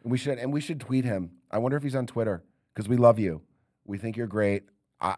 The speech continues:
I, me personally, I, I, I'm the guy that sent you the, uh, D M with all the, um, Hell Night posters. The, was it the Italian ones? Did I? What, do you know which ones I have, Dave? He saw 'em.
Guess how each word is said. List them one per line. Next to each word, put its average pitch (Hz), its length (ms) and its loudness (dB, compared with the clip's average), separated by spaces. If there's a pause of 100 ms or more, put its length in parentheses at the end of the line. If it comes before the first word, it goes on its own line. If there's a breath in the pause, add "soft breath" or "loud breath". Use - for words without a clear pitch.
(120)
I, 82 180 -4
me 120 200 2
personally, 120 640 -4
I, 107 320 -2 (120)
I, 104 260 -6 (680 soft breath)
I'm 135 140 4
the 139 60 2
guy 127 200 6
that 120 380 2
sent 117 240 -4
you 117 140 4
the, 104 260 4
uh, 92 340 8
D 107 240 2
M 107 120 4
with 92 120 0
all 98 240 6
the, 95 220 4
um, 85 320 -2
Hell 101 200 2
Night 107 200 2
posters. 107 480 2
The, 85 260 0 (120)
was 87 140 -4
it - 60 -20
the 107 100 -6
Italian 120 420 -8
ones? 156 220 -8
Did 98 180 -14
I? 113 60 -8
What, 127 280 -14
do 127 60 -10
you 135 40 -6
know 156 80 -6
which 165 120 -12
ones 165 120 -10
I 160 80 -8
have, 160 140 -12
Dave? 160 180 -8 (360)
He - 120 -2
saw 98 320 -2
'em. 69 140 -10